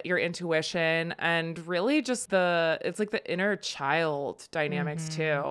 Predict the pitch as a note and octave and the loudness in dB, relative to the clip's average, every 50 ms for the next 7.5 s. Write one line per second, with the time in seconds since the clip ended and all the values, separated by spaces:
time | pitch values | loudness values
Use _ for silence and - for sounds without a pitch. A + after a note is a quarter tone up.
0 | D#3+ D#3+ - - F#3 F3+ F#3 F#3 F#3 F3 - - - - - F#3 F#3 F3 E3+ E3+ | -4 -4 -2 0 2 2 4 2 0 -2 -4 -12 -18 -8 -4 -2 0 2 2 2
1 | F3+ F3 F3 E3+ E3 E3 E3+ E3+ F3 F3 F3 - - - - E3 - E3 D#3+ E3 | 0 0 0 -2 -2 -2 -2 -2 -2 -4 -6 -8 -10 -14 -8 -2 0 2 2 2
2 | D#3+ D#3+ D#3+ D3+ D3+ D#3 D#3+ D#3 D3 D#3+ D3 D3 C#3 C#3+ D#3+ D3+ D3+ C#3 C#3 C#3+ | 2 2 0 0 2 0 -2 -2 0 0 0 0 0 -4 -4 -2 -2 -2 -4 -2
3 | C#3 C#3 B2+ C3 C#3 D#3+ F3 F3 F3+ - - - - E3+ - - - F#3 F#3 F3+ | -2 0 2 4 4 4 4 4 0 -4 -4 0 0 0 2 4 6 6 6 6
4 | F3 F3+ E3+ E3 F3 F3 - F3 D#3 - - D#3+ D#3 D3+ D3+ D#3 - - - D#3 | 6 4 2 0 -2 -4 -4 -6 -4 0 2 2 2 2 2 -2 -6 -6 -4 -2
5 | C#3+ C#3+ C#3+ - - E3 - - D#3+ D3+ D3 C#3+ - E3+ E3+ E3 D#3+ D#3+ - - | 0 0 0 -2 -4 -8 -8 -4 0 0 0 2 2 4 4 4 2 0 -4 -6
6 | - - E3+ E3 E3 D#3+ D#3 D#3 D3+ E3+ E3+ D#3+ D#3+ D#3 D#3 D#3 D#3 D3 D3+ D3 | 0 2 2 2 2 0 0 0 -2 -2 -4 -4 -2 0 0 -2 -2 0 -2 -2
7 | D3 D3 D#3 D3 D3 D3 D3+ D3+ D#3+ D#3+ | -2 0 0 0 0 0 0 -2 -4 -4